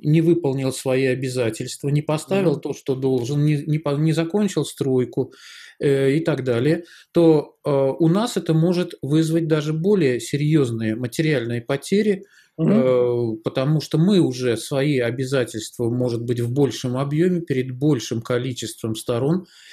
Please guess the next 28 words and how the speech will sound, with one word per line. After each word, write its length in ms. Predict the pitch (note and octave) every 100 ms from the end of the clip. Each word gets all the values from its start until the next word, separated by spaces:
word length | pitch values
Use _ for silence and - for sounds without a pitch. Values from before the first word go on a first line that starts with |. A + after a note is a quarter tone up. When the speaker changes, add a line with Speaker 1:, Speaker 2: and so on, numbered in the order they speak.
| -
Speaker 1:
не 120 | C3+
сможем 400 | - B2 A#2 D3
выполнить. 720 | D#3 E3 A2 G2+ G2 - - _ _ _ _ _ _ _ -
Это 280 | A#2 A2 -
вот, 240 | C#3 D#3 D#3+
э, 260 | C3+ C3+ -
как 160 | B2+ C3
бы 100 | -
первое 480 | F#3+ F#3+ C#3+ A#2
и 100 | A2+
самое 360 | A2 B2+ C#3 C#3+
очевидное. 720 | - F#3 F#3 C3 A2 F2+ G2 _ _ _ _ _ -
Speaker 2:
То 80 |
есть, 360 | D3+ C#3+ - A2+
Speaker 1:
Э. 20 |
Speaker 2:
э, 320 | D#3 C#3+ C#3+ D3
я 80 | D#3+
правильно 400 | B3+ C#4+ C4+ A3+
понимаю, 600 | G#3 G3 F#3 F3 D3 C#3
что, 760 | - - D#3 D3 C#3+ C#3 C#3 C3+ _
м, 260 | C3+ C3+ C3+
кроме 320 | E3 G3+ G3+
наших 420 | F#3 F#3+ F3 D#3+ -
финансовых 800 | D#3+ E3+ E3 D#3 D3+ D3+ D3 -
потерь 420 | D3 C#3 G#3+ A3
и 460 | D#3 C#3+ D3+ D3+ D3+
происходит 680 | - D3+ C#3+ - F#3+ E3+ E3
всё-таки 800 | - E3+ D#3 D#3 C#3 D#3 D3